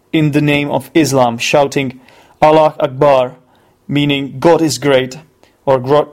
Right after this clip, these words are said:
"God is greater," or gr-, uh, "God is the greatest." In the middle of the refugee crisis in Europe, this brings a gloomy prospect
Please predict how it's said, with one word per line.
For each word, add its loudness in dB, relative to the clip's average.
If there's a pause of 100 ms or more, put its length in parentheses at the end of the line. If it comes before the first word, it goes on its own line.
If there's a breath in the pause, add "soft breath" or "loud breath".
"God 2
is -2
greater," 0
or 2
gr-, -8
uh, 4
"God 0
is -4 (280 soft breath)
the -2
greatest." -2 (600 soft breath)
In 0
the 2
middle 2
of 2 (140)
the 2
refugee 0
crisis 0
in -2
Europe, -2 (220 soft breath)
this 2
brings 0
a -4
gloomy 0
prospect -2